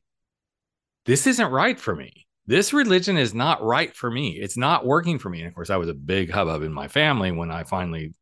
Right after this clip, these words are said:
uttered those words for the first time. And, and even to this day, my parents are very,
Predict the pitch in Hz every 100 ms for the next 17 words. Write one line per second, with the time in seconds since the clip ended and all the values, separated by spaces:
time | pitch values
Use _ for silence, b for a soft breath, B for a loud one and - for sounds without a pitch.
0 | - 113 98 82 85 87 92 85 87 78
1 | 76 80 - 180 175 180 240 269 262 240
2 | 220 180 170 - 101 95 95 95 107 98
3 | 95 92 90 90 85 87